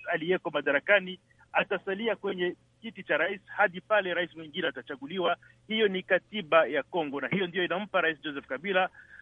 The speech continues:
nafasi ya kuendelea kuongoza nchi hii hadi pale atakapochaguliwa rais mwingine, naye watapeana madaraka itakapofika tarehe kumi na tatu Januari mwaka elfu mbili kumi na tisa, kama ilivyotangazwa tume ya uchaguzi.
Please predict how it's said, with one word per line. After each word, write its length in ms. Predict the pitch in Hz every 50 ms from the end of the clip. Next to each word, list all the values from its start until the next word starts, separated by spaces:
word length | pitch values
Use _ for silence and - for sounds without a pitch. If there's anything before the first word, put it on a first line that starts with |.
| - _ _ _ _ _ _ _ -
nafasi 500 | 175 160 - 226 214 - - - 185 175
ya 100 | 165 151
kuendelea 380 | - 180 165 151 165 202 208
kuongoza 420 | - - 180 170 180 185 175 180 156
nchi 200 | 151 - - 151
hii 320 | 135 190 214 202 190 190
hadi 420 | 165 - - - 226 220 170 185
pale 440 | 185 - 202 202 190 175 175 170 - - _ -
atakapochaguliwa 840 | 147 160 - 175 180 185 - 185 - - 165 131 165 185 214 196
rais 180 | 180 170 170 160 - -
mwingine, 460 | 139 139 139 180 202 180 170 180 160 _ _ - - _ _
naye 280 | - 175 190 196 190 180
watapeana 480 | 175 165 - 170 - - 185 190 185
madaraka 440 | 170 160 156 165 170 208 208 - 190
itakapofika 840 | 151 139 - 131 - 135 - 139 - - 214 196 - 190 185 - - _ -
tarehe 240 | 180 175 190 202
kumi 200 | 180 - 180 180
na 100 | 170 165
tatu 320 | - - 214 196 _ - 170 -
Januari 380 | - 165 151 170 185 185 175 165
mwaka 200 | 160 165 - 160
elfu 180 | 143 - - 151
mbili 260 | - 190 185 160 143
kumi 200 | _ - 151 147
na 80 | 139
tisa, 400 | 127 _ - 196 - - 175 160 - - - - - _
kama 220 | - 190 175 170
ilivyotangazwa 600 | 165 160 156 165 - 165 160 160 185 175 147 165
tume 200 | 147 - 151 143
ya 60 | 147 127
uchaguzi. 580 | 127 - 127 107 135 147 135 - - 113 101